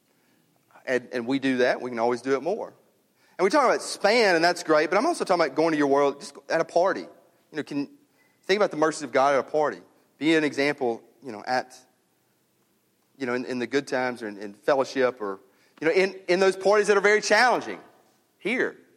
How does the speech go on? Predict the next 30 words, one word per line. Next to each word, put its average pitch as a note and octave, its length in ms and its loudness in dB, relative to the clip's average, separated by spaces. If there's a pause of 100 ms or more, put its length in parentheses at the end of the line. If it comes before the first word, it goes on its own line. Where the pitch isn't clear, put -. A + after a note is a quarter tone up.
(1400)
Uh, F#3 140 2
and G3 120 2
then G3+ 100 4
there G#3+ 120 4
are F3+ 40 4
also G#3 360 2
the F#3 80 4
world, G3 460 2 (720)
India, G3 500 2 (1000)
Honduras, D#3+ 460 0
Italy, D#3+ 200 0
we C3 60 -10
talk D#3+ 120 0
about D3+ 180 -4
that. D3 220 -2 (240)
Raising G#3 360 0
leaders D#3 280 0
who D3 100 -8
see E3+ 440 -4
love B2+ 440 -2 (240)
go. G2+ 260 -2 (1160)
So F3+ 80 -10
my F#3 60 0
last C4+ 340 0
question F#3 420 0
is D#3+ 120 0
the E3 100 -2
same A3 380 0
question D3+ 340 0
again. D#3 300 0